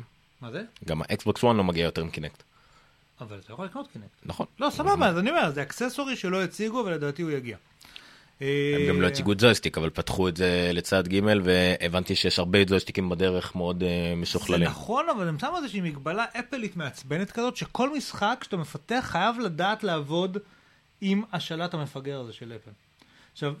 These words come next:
Speaker 1: זה מגניב שחלק מהמשחקים יכולים לעבוד עם השלט של אפל, זה מעצבן שאני כמפתח, ואני יודע איך זה לפתח,
Speaker 2: אה, לא, אני לא יודע אם
Speaker 1: צריך
Speaker 2: המשחקים
Speaker 1: להכשיר
Speaker 2: צריכים, לא יודע אם המשחקים... צריכים גם לעבוד מלא.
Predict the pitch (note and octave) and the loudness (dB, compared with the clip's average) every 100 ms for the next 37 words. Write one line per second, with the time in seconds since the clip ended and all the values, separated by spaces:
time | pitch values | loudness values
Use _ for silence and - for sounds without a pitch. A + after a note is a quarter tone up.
0 | D#3+ E3 D#3 F#3+ D#4+ F4 G#3 - E3 - | -4 -2 -2 -2 -2 -4 -6 -8 -6 -4
1 | G#3 F#3+ E3+ - D3+ F3+ E3 F3 - C#3 | -4 -2 -4 -6 -10 -6 -6 -8 -12 -14
2 | A2+ G#2+ B2+ C#4 A#3 B2+ A#2+ A2+ A2 G#2 | -12 -8 -8 -6 -4 -4 -6 -10 -12 -12
3 | A2+ - A2 A2 - E3+ - - - D3+ | -12 -12 -12 -12 -10 -10 -12 -16 -6 -2
4 | D3+ D3 - D3+ D3 A#3+ E4 - E3+ E3+ | -2 -2 -4 -6 -2 -2 -2 -4 -4 -4
5 | A#3 A3 F3 C3+ A2 C3 F3+ - A2 G#2 | -2 -2 -4 -6 -10 -10 -10 -10 -14 -16
6 | A2 A#2 A#2 A2 - - D3+ C#3 C3+ E3 | -16 -16 -14 -16 -18 -20 -10 -6 -4 -4
7 | D3 C#3 C3+ D#3 A3 F#2 F#2 - F2+ F#2 | -4 -6 -2 0 0 0 0 -2 2 6
8 | B2+ C#3+ C3+ A2 G3 - - C3+ - A#2 | 8 8 8 4 4 4 6 6 6 6
9 | - C3 G#2 G#2 A2+ B2+ G#2+ G2+ - F2+ | 6 6 4 2 4 4 0 -2 -4 -4
10 | - A2+ A2+ - _ _ - - G2 A2 | 2 2 2 -4 _ _ -16 -10 -2 0
11 | G#2+ G#2 G2 F2+ G2 A#2+ G#2+ - F#2+ F#2 | 2 4 4 4 6 6 4 -4 -4 2